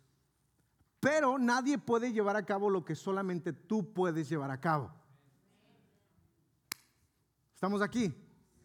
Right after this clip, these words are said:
Solamente tú puedes llevar a cabo la tarea específica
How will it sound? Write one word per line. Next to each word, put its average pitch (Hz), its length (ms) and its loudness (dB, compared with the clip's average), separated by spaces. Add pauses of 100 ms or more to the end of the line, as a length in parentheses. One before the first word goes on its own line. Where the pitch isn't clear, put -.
(240)
Solamente 269 640 2
tú 330 340 4
puedes 269 300 2
llevar 233 240 4
a 254 80 0
cabo 240 260 2
la 233 180 2
tarea 240 440 2
específica 294 840 2